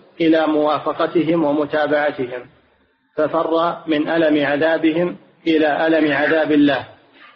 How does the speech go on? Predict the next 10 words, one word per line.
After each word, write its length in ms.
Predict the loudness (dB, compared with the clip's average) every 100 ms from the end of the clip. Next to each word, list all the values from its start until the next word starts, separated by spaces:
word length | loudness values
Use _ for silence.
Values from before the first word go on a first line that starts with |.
| _ _ _
فجعل 480 | -2 0 0 2 0 0 -2 -6
ألم 340 | -2 -2 -2 -2
فتنة 440 | -4 -2 -2 0
الناس 380 | 0 0 0 -2
في 140 | -2
الفرار 540 | -2 -2 0 0 2 2
منه 240 | 2 -2 -6 -20 _ _ -2
بمنزلة 720 | 0 2 2 2 2 2 0
عذاب 360 | 0 0 0 2
الله، 380 | 2 0 -2